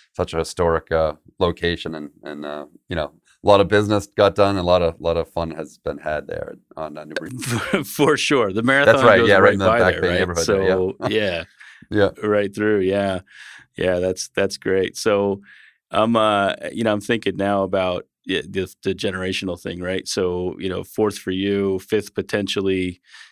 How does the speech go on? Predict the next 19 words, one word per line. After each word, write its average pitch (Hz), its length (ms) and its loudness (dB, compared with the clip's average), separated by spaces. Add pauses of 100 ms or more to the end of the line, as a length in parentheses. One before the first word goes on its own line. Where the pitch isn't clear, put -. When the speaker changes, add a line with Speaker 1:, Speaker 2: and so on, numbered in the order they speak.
(100)
Speaker 2:
You 104 100 -4
got 101 100 2
a 92 60 -2
couple 98 320 -2
of 90 80 -6
kids. 98 580 -4
If - 160 -12
you 101 80 0
had 110 160 0
to 95 60 -4
bet 107 240 -2
on 98 220 -2
one, 98 280 -2
who's, 98 380 -4
who's 110 220 -2
coming 110 300 -2
in 110 160 -2
and 95 140 -4
who's, 104 360 -4